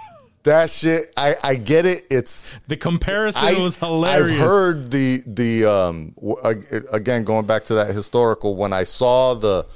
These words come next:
Speaker 1: or when I listened to the soundtrack, like, I was like, "Oh, wow, I, I get the full story." Um, I, I wonder what the actual play is like. And then I ended up winning the lottery. I literally paid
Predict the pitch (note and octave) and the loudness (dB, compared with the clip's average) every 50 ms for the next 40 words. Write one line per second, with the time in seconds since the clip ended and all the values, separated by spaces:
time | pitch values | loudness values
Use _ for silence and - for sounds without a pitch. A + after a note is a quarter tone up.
0 | - - - - A2+ G2+ A2 G#2+ G2+ G2+ G#2+ B2 C3+ - - C3+ G#2+ - - B2 | -18 -12 -6 -4 -2 -2 0 -2 -2 0 0 0 -2 -2 -4 -8 -6 -4 -4 -4
1 | A2 A#2 A2+ A2 G2+ - _ _ _ _ - _ - - - C3 B2+ B2+ B2+ A#2 | 0 0 2 0 0 -2 _ _ _ _ -20 _ -14 -8 -4 -2 -2 -2 -2 -2
2 | - C3 B2+ B2 B2 B2 - - - - G2+ G2 F#2 F2+ E2+ F#2 G2 G2 G2 F2+ | 0 0 2 2 0 -2 -4 -10 -12 -6 -2 0 0 0 0 -2 -2 -2 -2 -2
3 | F2 F2 E2 E2+ E2+ _ - F2+ A2 A#2+ G#2 G#2+ B2 C#3 A2 F#2 F#2+ - - - | -2 -2 -2 -2 -2 _ -4 -2 -2 0 2 2 2 2 2 2 0 0 -2 -6
4 | G2+ G#2+ C3+ B2+ - C#3 - - - B2 A2+ - - - A#2+ B2+ C#3 C3 G#2+ F#2 | -6 -4 -6 -6 -6 -6 -8 -6 -6 -6 -6 -6 -6 -4 -2 -2 0 0 -2 -2
5 | E2+ _ _ - - - _ _ _ - - F#2 F#2+ F2+ F2 E2+ E2 D#2+ D#2+ D#2+ | -4 _ _ -20 -20 -20 _ _ _ -8 -4 -2 -2 0 -2 -4 -6 -8 -12 -14
6 | - _ - E2+ E2+ F2+ F2 F2 - - C2 D2+ F2 F#2 G2 G2 A2 B2+ B2 C3 | -16 _ -10 -8 -6 -6 -6 -8 -10 -12 -10 -6 -6 -4 -2 -2 -4 -2 -2 -4
7 | A#2+ G2 F#2+ G#2 F#2+ - - - F#2+ F2 E2 D#2+ - - - G2 F2 - - D#3 | -2 0 0 0 0 0 -4 -6 -2 0 0 0 -2 -4 -8 -8 -8 -4 -2 0
8 | F3 E3+ B2+ G2+ E2+ F2 E2+ D#2+ D#2 D#2 D#2+ D#2 - - _ _ _ _ _ _ | 0 0 0 -2 -2 -2 -2 0 0 0 -2 -4 -8 -18 _ _ _ _ _ _
9 | _ _ - - G#2+ G#2+ G#2+ G#2+ G#2+ G#2 G#2 G#2 G#2+ A2 A2+ A2 G#2+ G#2+ G2 E2+ | _ _ -6 -4 -4 -2 0 0 0 0 0 0 0 0 0 2 2 2 2 2
10 | F#2 G#2+ A2+ A2+ A2+ A2 G#2 G2+ G2+ G2 G2 G2 F#2+ F#2+ G2 G2 F#2+ F#2 - - | 0 -2 -2 -2 -2 -2 -2 0 0 2 2 0 0 0 -2 -2 -2 -4 -4 -4
11 | - F2 F#2 G2+ G#2+ G2+ G#2 G#2 G2+ F#2+ F#2 - - G2+ G2 G2 F#2+ F#2+ F2+ F2 | -4 -4 0 0 0 0 0 -2 -2 -4 -6 -4 -2 -2 0 0 -2 -4 -4 -8